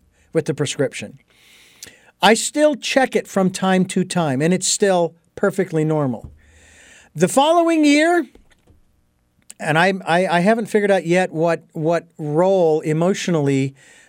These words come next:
uh, blood sugar and insulin, and I guess it's, what is it, the, uh, what, I can't remember which organ produces the insulin now.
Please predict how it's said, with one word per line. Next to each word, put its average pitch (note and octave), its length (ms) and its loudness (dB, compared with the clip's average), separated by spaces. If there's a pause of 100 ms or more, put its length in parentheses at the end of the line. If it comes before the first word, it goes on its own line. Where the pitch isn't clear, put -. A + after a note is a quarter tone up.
(140)
uh, C#3+ 480 0
blood D#3 260 -2
sugar E3+ 320 0
and D#3+ 100 0
insulin, D#3+ 500 -2
and D3 100 0
I C#3 80 0
guess E3 300 -4
it's, F3 200 -4
what F3 160 -2
is D3 160 -4
it, A#2 160 -12
the, B2 280 -6
uh, A#2+ 240 -6 (760)
what, D#3 280 -14
I D#3+ 100 -6
can't G3+ 220 -2
remember F#3 200 0
which F#3 140 -2
organ D#3 760 -4
produces E3+ 420 -2
the D#3+ 100 0
insulin D#3 400 -2
now. A2+ 280 -6